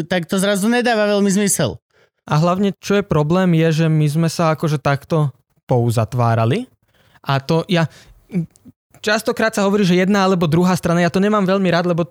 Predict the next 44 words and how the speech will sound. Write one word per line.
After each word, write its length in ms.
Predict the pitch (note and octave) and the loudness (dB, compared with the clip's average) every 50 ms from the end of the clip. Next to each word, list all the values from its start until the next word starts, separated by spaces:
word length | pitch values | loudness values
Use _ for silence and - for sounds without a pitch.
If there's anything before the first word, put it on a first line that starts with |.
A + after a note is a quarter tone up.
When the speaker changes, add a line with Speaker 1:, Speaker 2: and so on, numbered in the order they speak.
| _ _ | _ _
Speaker 2:
to, 140 | - G3 F#3 | -2 0 2
ono 100 | F#3 F#3+ | 2 2
to 100 | F#3+ - G3 | 2 0 0
tak 140 | F3 G3 | 0 0
nefunguje. 480 | F#3 G3 G3 - G3+ F3 D3 B2 A#2 A2+ | 0 0 0 2 2 2 2 2 2 0
To, 140 | A2+ - D#3 | 0 0 -4
to 180 | C#3+ - - F3+ | -4 -2 -2 0
není 220 | F3+ G3 G3+ F#3+ E3 | 0 2 2 0 0
proste, 280 | - D#3 C3+ - - | 0 -2 -4 -2 -2
že 160 | D#3 C3+ D3 | 0 0 2
jedna 260 | D3+ D#3 D3 E3 D#3+ D3+ | 0 2 2 0 0 0
alebo 240 | D3 D3+ D3 D3 | 0 0 0 -2
druhá 280 | C#3 C3+ D3+ D#3 D3+ D3+ | -2 -2 -2 -2 -2 -2
strana, 360 | C3+ - - B2+ B2+ D3 E3 E3+ | -4 -2 -2 -2 0 0 0 -2
to 220 | - - D#3 D3 | 0 0 2 2
je, 480 | C#3+ C#3+ D3 C#3+ C#3+ C#3+ C#3+ C#3+ C#3+ C3+ - - - - - - - - _ _ _ _ _ | 4 4 4 4 4 4 4 4 2 2 0 -4 -12 -20 -20 -20 -20 -20 _ _ _ _ _
eh, 600 | - - C#3+ C#3+ C#3+ C#3+ C#3+ C#3+ C#3+ C#3+ C#3+ C#3+ D3 - _ - - - _ | -2 0 2 2 2 2 2 2 2 2 0 0 -4 -6 _ -20 -20 -20 _
to, 120 | _ - F3+ | _ -6 -6
to, 200 | E3+ - - G#3 | -6 -2 -2 -2
to 140 | G3+ G3+ - | -2 0 -2
je 100 | A3 G#3 | -2 -2
spektrum, 440 | - - B3 A#3 - - A3 G#3+ G#3+ | -2 -2 -4 -4 -2 -2 -2 0 0
na 120 | G#3 G3 | 0 0
ktorom 320 | F#3 - - G#3 G3 F#3+ F#3 | -2 -2 0 0 2 0 0
človek 280 | - G#3 G3+ F#3+ G3 | 0 0 0 0 0
môže 260 | F3 F#3 F#3 F3 E3 | 0 0 0 0 0
byť, 160 | F#3+ E3 F3+ D#3 | 0 -2 -2 -2
že 120 | E3+ E3+ E3 | -2 -2 -2
kdekoľvek, 500 | D#3+ F#3 - - D#3+ D3 D3 D3+ G3 G3+ - | -4 -4 -2 -2 -2 -2 0 0 -2 -2 -2
a 80 | F#3+ F3 | -2 0
aj 100 | E3 E3+ | 0 0
v 100 | E3 F3 | 0 0
rámci 200 | F3 F3+ F3 - | 0 0 0 -2
tej 200 | G3 - F3 E3 | -2 0 0 2
jednej 240 | F3 F3 E3+ G3 G3 | 2 2 2 2 2
alebo 280 | F3+ E3 E3 E3+ D#3+ F3 | 2 2 2 0 0 -2
tej 160 | - F3 D#3+ | 0 -2 -2
druhej 260 | D3+ E3 F3+ E3+ E3 D#3+ | 0 0 -2 -2 -2 -4
strany 280 | - - F3 F3 F3 | -4 -4 -4 -4 -2
sa 120 | D#3+ - D#3+ | -4 -4 -6
tí, 280 | - - D#3 D3+ D#3 | -4 -4 -4 -4 -4
akože 320 | - - - - C#3+ D3+ - | -6 -4 -4 -2 -4 -4 -4
tej 120 | - C#3 | -4 -4
strany 400 | C#3 - - - D#3 D3+ D#3+ E3+ | -6 -4 -4 -2 -2 0 0 0